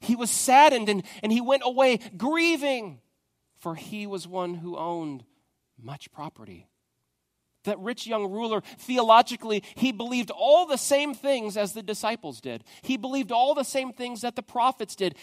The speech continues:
He believed the same things that Jesus did. He subscribed to all of those ideals. But when he claimed obedience to the law, Jesus didn't question that. But you see, his question was,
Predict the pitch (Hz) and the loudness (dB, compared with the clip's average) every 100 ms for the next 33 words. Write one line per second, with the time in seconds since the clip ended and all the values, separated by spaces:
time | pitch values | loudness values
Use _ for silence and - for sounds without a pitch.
0 | - - 277 196 240 240 254 277 220 190 | -10 -4 -4 -4 -6 -4 -4 -4 -6 -10
1 | _ _ _ - 202 - 240 233 226 214 | _ _ _ -8 -6 -4 -4 -4 -8 -6
2 | 220 175 190 302 233 196 - 175 - - | -8 -6 -4 -2 0 -4 -2 -4 -4 -10
3 | 254 254 - 196 - - 240 240 226 226 | -6 -6 -6 -8 -10 -4 0 0 0 -10
4 | 202 170 214 226 170 160 180 180 175 - | -6 0 0 0 -4 -6 -4 -4 -6 -12
5 | - _ _ _ _ 165 151 151 104 92 | -20 _ _ _ _ -12 -8 -8 -8 -14
6 | - - _ _ _ _ _ - - 180 | -20 -20 _ _ _ _ _ -8 -6 -6
7 | 175 226 226 226 - 233 220 190 - 196 | -6 -4 -4 -4 -2 -2 -2 -6 -4 -4
8 | 165 247 233 - 226 226 269 247 - 262 | -2 -2 -2 -4 -8 2 6 6 4 -8
9 | 160 262 269 233 208 165 - 147 139 - | -8 -6 -4 -4 -4 -6 -4 -4 -4 -6
10 | 139 113 117 226 _ _ _ _ _ _ | -10 -6 -6 -6 _ _ _ _ _ _
11 | _ _ 151 202 214 - 214 202 - 247 | _ _ -12 -8 -8 -6 -4 -4 -2 -2
12 | 226 - 202 196 233 170 151 - | -2 -4 -8 0 2 2 -2 -12